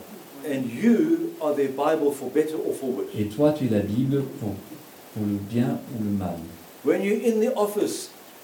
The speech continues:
Speaker 1: in the shopping mall, at school, you are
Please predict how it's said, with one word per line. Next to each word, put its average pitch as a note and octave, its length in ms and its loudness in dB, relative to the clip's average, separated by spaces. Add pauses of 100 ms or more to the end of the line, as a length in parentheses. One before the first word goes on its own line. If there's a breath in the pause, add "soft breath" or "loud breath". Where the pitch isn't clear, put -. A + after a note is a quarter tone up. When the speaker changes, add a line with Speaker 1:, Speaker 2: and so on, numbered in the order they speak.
(160)
Speaker 1:
in A3+ 180 4
the G#3+ 100 4
shopping G3+ 460 0
mall, F3 300 4 (420)
at G#3 160 0
school, - 540 0 (280)
you E3+ 420 0 (460)
are D#3 280 2